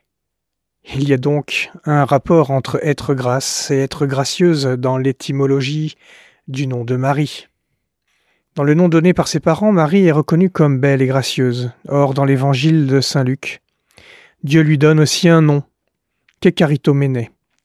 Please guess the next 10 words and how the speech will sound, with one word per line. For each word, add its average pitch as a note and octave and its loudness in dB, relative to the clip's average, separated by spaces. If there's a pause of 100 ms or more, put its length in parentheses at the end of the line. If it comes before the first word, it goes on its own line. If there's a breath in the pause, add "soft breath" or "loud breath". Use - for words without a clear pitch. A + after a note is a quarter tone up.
(540)
apporté D3 -2
par C3+ -2
la B2 0
parole C#3 0 (140)
de C3 -6
l'ange B2+ -2
Gabriel, C#3 0
et C#3 0
il E3 4
signifie D3 -2